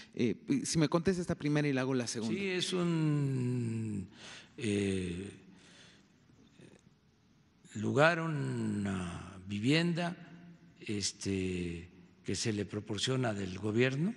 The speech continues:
Speaker 2: eh, federal, del gobierno de la República, este,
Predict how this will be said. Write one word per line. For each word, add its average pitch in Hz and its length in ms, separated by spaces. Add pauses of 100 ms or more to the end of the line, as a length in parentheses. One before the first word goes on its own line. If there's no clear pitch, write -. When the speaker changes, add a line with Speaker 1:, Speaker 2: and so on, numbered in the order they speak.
(1040)
Speaker 2:
eh, 92 320 (140)
federal, 135 560
del 113 120
gobierno 113 340
de 110 60
la 104 120
República, 156 640 (800)
este, 95 760